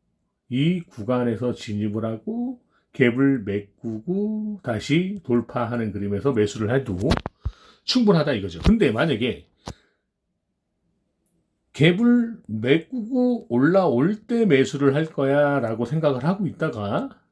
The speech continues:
이 아이가 내일 가버리면 그 구간을 놓쳐버리는 거예요. 그렇기 때문에 어떻게 해야 된다? 매수를 하고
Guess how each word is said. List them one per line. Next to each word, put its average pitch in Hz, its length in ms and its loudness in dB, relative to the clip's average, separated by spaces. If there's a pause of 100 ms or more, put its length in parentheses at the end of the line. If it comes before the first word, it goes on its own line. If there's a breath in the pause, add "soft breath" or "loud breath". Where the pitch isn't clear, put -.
(240)
이 127 200 4
아이가 107 420 -2
내일 127 260 0
가버리면 110 720 -4 (640)
그 247 300 6
구간을 135 440 0
놓쳐버리는 110 720 -2
거예요. 69 400 -16 (140)
그렇기 135 260 0
때문에 127 280 0
어떻게 139 360 0
해야 110 100 -2
된다? 107 420 -4 (520)
매수를 127 520 0
하고 170 720 -4